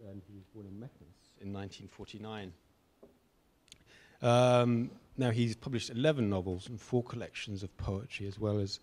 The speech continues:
numerous books of essays and criticism. Uh, he, he writes in both Ara-, Arabic and French, but he's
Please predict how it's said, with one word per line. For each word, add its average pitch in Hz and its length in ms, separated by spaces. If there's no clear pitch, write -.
numerous 104 540
books - 260
of 98 140
essays 95 500
and - 120
criticism. 110 600
Uh, 104 180
he, 98 300
he - 140
writes 104 380
in 101 120
both 92 260
Ara-, 92 260
Arabic 110 380
and 90 100
French, 147 500
but 113 120
he's 101 440